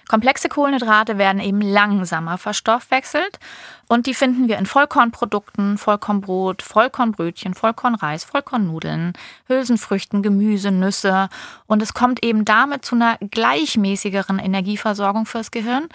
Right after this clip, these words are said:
und damit zu einem stabileren Blutzuckerspiegel.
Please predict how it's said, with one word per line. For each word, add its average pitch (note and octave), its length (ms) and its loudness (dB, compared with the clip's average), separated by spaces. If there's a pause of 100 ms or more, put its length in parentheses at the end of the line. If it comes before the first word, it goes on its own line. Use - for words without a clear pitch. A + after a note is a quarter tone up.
(340)
und G#3 200 0
damit G#3 280 2
zu - 80 -4
einem G3+ 140 0
stabileren G#3 760 -2
Blutzuckerspiegel. B3+ 920 -2